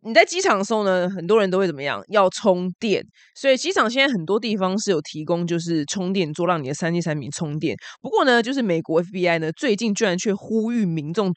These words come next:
最好不要用机场或是公共场所的U S B孔为手机充电。然后他是在官方的推特说的哦，他说请大家就是避开机场啊、旅馆啊、购物中心啊这些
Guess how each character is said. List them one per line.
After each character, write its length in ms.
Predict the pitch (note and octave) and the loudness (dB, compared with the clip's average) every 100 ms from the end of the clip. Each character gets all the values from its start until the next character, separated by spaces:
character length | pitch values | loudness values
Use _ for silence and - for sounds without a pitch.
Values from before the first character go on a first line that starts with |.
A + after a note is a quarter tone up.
| - | -2
最 240 | D#4 G3+ E3 | 2 2 0
好 280 | D#3+ C3+ - _ _ - _ | -2 -2 -4 _ _ -20 _
不 120 | F#3+ A3+ | 0 2
要 140 | C4+ | 4
用 220 | C#4 A3+ | 2 0
机 240 | - G#3 A#3+ | -4 -6 -4
场 240 | G#3+ D#3+ | -2 0
或 80 | G#3 | 0
是 100 | A3+ | 0
公 220 | G#3+ G#3 | -2 0
共 160 | G#3+ F#3+ | 0 -2
场 280 | F3+ D3+ F3 | -4 -6 -2
所 340 | D#3+ G#2 G3+ _ - _ | 0 -2 -4 _ -20 _
的 140 | F3+ F#3 | -2 -2
U 300 | F3+ C4 C4 | 0 0 2
S 260 | F3+ F3+ - | 0 -2 -4
B 160 | G3+ | -4
孔 300 | - F3 A2+ - | -2 -4 -4 0
为 180 | G3+ | 2
手 180 | E3+ C#3 | 2 -2
机 160 | C#3+ E3 | -4 -4
充 320 | - E3 D3+ | -2 -2 -2
电。 240 | - B2+ - _ - - _ - | -6 -8 -10 _ -20 -20 _ -6
然 120 | F#3+ | 0
后 80 | G#3+ | 0
他 220 | - E4 | 2 2
是 120 | G4 F#4 | 2 4
在 160 | D4 - | 4 4
官 320 | B3+ B3+ C4+ - | 4 4 4 0
方 180 | A#3+ B3+ | 0 2
的 140 | G3 | -2
推 300 | - G#3 F#3 | 0 -2 0
特 240 | A#3 F3 | 0 0
说 260 | D#3+ D3 C#3+ | 0 -2 -2
的 80 | C3+ | -2
哦， 60 | F3 | -2
他 100 | G#3 | 0
说 300 | A#3+ A#3+ B3 - - _ | 2 2 0 -6 -20 _
请 120 | - F3+ | -6 0
大 140 | A3+ | 2
家 180 | A3 G#3+ | 4 2
就 120 | A3 | 2
是 100 | G#3+ | -4
避 160 | A#3 F#3 | -4 -2
开 180 | G#3+ | 0
机 160 | F3+ F3+ | 0 -2
场 200 | F#3 D3 | -2 -2
啊、 60 | D3 | -2
旅 140 | D#3 | -2
馆 220 | F3 D3 | 0 -2
啊、 80 | D3+ | -2
购 140 | F#3+ | 0
物 60 | F#3 | 0
中 140 | F3+ | 0
心 240 | F#3+ F3 E3+ | -2 -2 -2
啊 120 | D#3+ | -2
这 100 | F3+ | -2
些 320 | F3+ F3 F3 | -2 0 -2